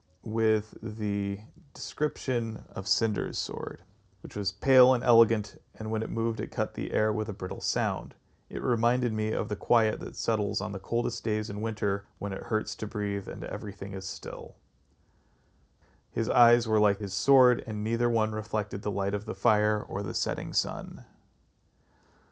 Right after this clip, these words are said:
So that's a little bit of foreshadowing. I think that the sword that is hanging on the wall is maybe Cinder's sword.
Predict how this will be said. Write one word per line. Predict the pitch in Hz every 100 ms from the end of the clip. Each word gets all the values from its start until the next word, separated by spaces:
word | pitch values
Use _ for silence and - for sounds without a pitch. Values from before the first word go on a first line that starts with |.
| _ _ _ _
So | -
that's | 143
a | 160
little | 151 156
bit | 151
of | 143 135
foreshadowing. | 139 123 - 131 139 135 131 -
I | 123 120
think | 139 - 135 131 -
that | 117 113 117 - - - _ -
the | 113
sword | 117 - 123 120 113 104
that | 117
is | 110 117
hanging | 120 120 117
on | 110 110
the | 107
wall | 113 113 113 113 110 - - -
is | - 117 104 - - -
maybe | 117 113 117 120
Cinder's | 113 135 123 104
sword. | - 95 92 -